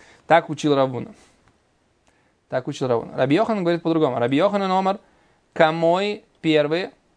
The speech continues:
ранний, мой дули батрой, согласны с последними». Батрой, но последний ло мой дули камой, не согласны с первыми. То есть Раби Йоханан говорит, что,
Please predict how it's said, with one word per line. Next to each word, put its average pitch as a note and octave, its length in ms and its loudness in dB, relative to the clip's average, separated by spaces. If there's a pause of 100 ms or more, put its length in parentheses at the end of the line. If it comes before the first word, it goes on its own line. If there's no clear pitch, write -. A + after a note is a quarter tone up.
(160)
ранний, C#3+ 480 -2
мой G#3 320 2
дули G3 180 0
батрой, D#3 360 2
согласны D3+ 500 2
с D3 60 -8
последними». C#3+ 600 -2 (760)
Батрой, E3 500 2
но F#3 100 -2
последний G3 540 0
ло G#3 160 2
мой A3 180 0
дули G#3 180 -2
камой, G3 340 -2
не F#3 100 -6
согласны E3+ 580 0 (880)
с - 140 -12
первыми. C3 400 -2 (640)
То G#2+ 40 -20
есть - 140 -20
Раби C#3+ 200 -6
Йоханан G3+ 320 -4
говорит, F3+ 320 0
что, D#3 300 0